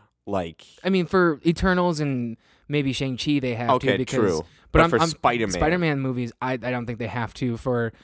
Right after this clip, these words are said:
Speaker 1: The problem is, I'm worried that they're gonna release a trailer. The trailer at the end is gonna show Tobey Maguire. We're all gonna freak out, and that's gonna ruin, like, the coolest part of the movie.
Speaker 2: It could be, uh, true. Or it could be like in Civil War,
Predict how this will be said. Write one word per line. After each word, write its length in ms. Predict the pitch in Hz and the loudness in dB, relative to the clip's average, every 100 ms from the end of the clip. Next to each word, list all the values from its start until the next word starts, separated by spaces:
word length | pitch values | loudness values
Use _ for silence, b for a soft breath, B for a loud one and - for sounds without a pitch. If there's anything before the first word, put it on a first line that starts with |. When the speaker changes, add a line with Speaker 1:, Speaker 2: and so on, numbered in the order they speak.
| b | b
Speaker 1:
The 80 | 143 | -6
problem 320 | - 156 180 - | -2 -2 -2 -2
is, 280 | 120 120 - | -2 -2 -2
I'm 200 | 113 120 | -2 -2
worried 260 | 127 123 117 | -2 -2 -2
that 140 | 104 | -4
they're 120 | 107 | -4
gonna 180 | 101 104 | -4 -4
release 480 | 92 92 104 117 - | -4 -6 -4 -4 -6
a 40 | |
trailer. 560 | 101 - 95 92 90 85 b b b | -10 -2 0 2 0 -2 b b b
The 60 | 95 | -8
trailer 420 | - 123 123 - | 0 2 2 0
at 220 | 131 - | -2 -2
the 100 | - | -4
end 280 | 107 107 110 | -2 -2 -2
is 160 | 98 - | -8 -6
gonna 160 | 107 | -6
show 220 | 104 104 98 | -2 -2 -2
Tobey 320 | - 98 101 | -2 -2 -2
Maguire. 580 | 98 98 90 92 90 - b 104 | -2 -2 -2 -2 -4 -6 b 0
We're 120 | 107 | 4
all 180 | 120 127 | 4 4
gonna 140 | 110 | 0
freak 320 | - 104 95 | -2 -4 -2
out, 220 | 98 92 - | -2 -2 -2
and 140 | 98 | -4
that's 160 | 104 104 | -4 -4
gonna 160 | 110 101 | -4 -6
ruin, 540 | 92 101 98 95 95 - | 0 2 4 2 -2 -4
like, 320 | 90 87 - _ | -4 -6 -20 _
the 100 | - | -10
coolest 380 | - 101 82 - | -4 -2 -2 -2
part 180 | 87 90 | -2 -2
of 80 | 82 | -8
the 40 | |
movie. 360 | 80 57 - - _ _ _ _ - | -12 -14 -16 -18 _ _ _ _ -2
Speaker 2:
It 140 | 170 | -2
could 240 | - 214 180 | 4 4 4
be, 460 | 196 196 185 - _ - | -2 0 -2 -6 _ -4
uh, 120 | 143 | -4
true. 380 | - 123 98 101 _ _ _ - | -2 -6 -6 -8 _ _ _ 4
Or 240 | 170 180 | 4 6
it 60 | 160 | 4
could 180 | 165 | 2
be 360 | 151 151 147 143 | 4 4 4 0
like 480 | 120 131 127 127 123 | -4 -8 -4 -4 -2
in 120 | 123 | -4
Civil 360 | - 147 127 123 | 2 2 4 4
War, 480 | 151 156 123 120 | 6 6 6 2